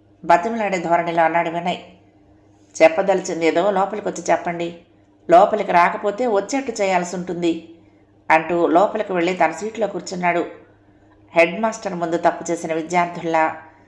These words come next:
శిక్షకి ఎదురు చూస్తున్నట్లు తలలు దించుకొని నిల్చున్నారిద్దరూ.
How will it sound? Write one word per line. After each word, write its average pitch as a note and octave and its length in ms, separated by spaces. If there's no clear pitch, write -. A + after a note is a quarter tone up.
శిక్షకి A#3 500
ఎదురు F3 220
చూస్తున్నట్లు E3+ 640
తలలు F#3+ 360
దించుకొని G3+ 400
నిల్చున్నారిద్దరూ. F3 800